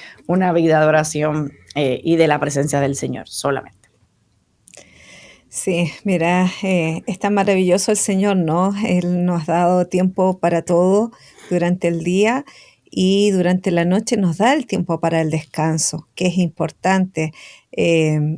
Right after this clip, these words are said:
Speaker 2: de, de tener en cuenta. Muchas veces, bueno, de acuerdo a los horarios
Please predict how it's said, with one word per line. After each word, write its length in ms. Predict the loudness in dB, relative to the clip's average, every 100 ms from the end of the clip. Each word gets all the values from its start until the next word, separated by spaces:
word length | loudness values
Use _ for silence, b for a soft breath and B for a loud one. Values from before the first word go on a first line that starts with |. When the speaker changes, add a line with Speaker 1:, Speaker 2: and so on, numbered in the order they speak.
| -8 -6
Speaker 2:
de, 400 | -2 0 0 -2
de 200 | -2 0
tener 300 | 0 0 0
en 100 | -2
cuenta. 600 | -2 0 0 0 0 2
Muchas 360 | 0 0 0 0
veces, 480 | -2 0 0 0 -4 B B -10
bueno, 300 | -2 2 4
de 60 | 4
acuerdo 300 | 4 4 4
a 20 |
los 180 | 2 2
horarios 360 | 2 2 2